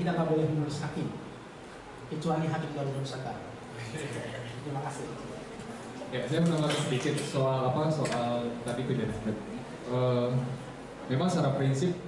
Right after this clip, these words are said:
Speaker 2: seringkali hakim juga mempertimbangkan putusan gitu ya. Terakhir,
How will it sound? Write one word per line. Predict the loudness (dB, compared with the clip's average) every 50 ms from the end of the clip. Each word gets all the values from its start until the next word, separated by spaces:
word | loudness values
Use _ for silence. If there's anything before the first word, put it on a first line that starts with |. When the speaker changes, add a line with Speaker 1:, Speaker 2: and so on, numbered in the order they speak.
| -8 -8 -4
Speaker 2:
seringkali | -2 0 2 2 2 2 4 4
hakim | 4 4 4 2 2 2
juga | 2 2 2 2 2
mempertimbangkan | 2 2 2 0 0 -2 -2 -4 -4 -6 -6
putusan | -6 -4 -4 -4 -2 -2 -2 -4 -4 -6
gitu | -6 -6 -6
ya. | -6 -6 -8 -10 -10 -12 -12 -12 -12 -12 -12 -10 -4
Terakhir, | -2 0 2 4 4 4